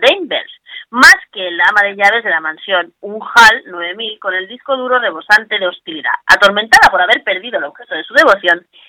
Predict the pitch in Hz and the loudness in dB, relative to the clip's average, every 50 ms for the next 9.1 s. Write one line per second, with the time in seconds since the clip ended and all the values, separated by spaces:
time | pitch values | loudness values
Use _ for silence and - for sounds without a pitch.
0 | _ _ _ _ _ - 349 381 349 311 262 214 208 220 247 247 - 180 180 185 | _ _ _ _ _ 2 4 6 6 4 4 4 4 4 4 4 2 2 4 6
1 | 202 208 196 190 185 185 - 226 220 208 180 - 180 190 226 262 269 247 208 185 | 6 6 6 4 -2 0 0 2 4 4 2 2 0 -2 2 4 4 4 4 2
2 | 190 208 220 226 214 190 185 180 185 185 190 247 330 392 - 220 180 180 175 175 | 2 2 4 4 6 6 6 6 4 4 4 6 6 6 4 2 -2 -4 -8 -12
3 | 175 - _ - 269 302 277 247 202 190 185 - - 370 381 254 151 - - _ | -12 -10 _ -2 0 2 2 2 0 -2 -6 -10 -12 -12 -10 -10 -12 -14 -16 _
4 | _ _ _ - _ - 220 247 262 302 294 247 202 196 202 220 220 214 185 175 | _ _ _ -20 _ -4 0 2 2 4 2 2 2 2 2 2 2 2 0 -2
5 | 160 - 202 202 262 285 294 294 285 285 208 196 185 165 - 180 170 175 175 180 | -2 -2 -2 0 2 4 4 4 4 0 -6 -10 -10 -8 -6 -4 -2 -2 -2 -4
6 | 175 _ - 175 165 170 170 170 196 220 208 196 202 180 165 160 160 170 165 170 | -6 _ -14 -10 -4 -4 -4 -2 -2 -2 -4 0 2 4 4 4 4 2 -4 -4
7 | - 180 185 175 156 156 156 170 180 - 247 262 269 262 233 - 180 170 170 175 | 0 2 2 2 2 0 -6 -10 -4 2 4 4 4 4 2 0 0 0 0 -2
8 | 180 180 - - 226 226 226 226 185 - - 160 _ - - - 247 320 311 - | -6 -6 -2 0 0 0 0 -4 -6 -6 -8 -20 _ -14 -6 0 2 4 4 4
9 | - - | 2 -4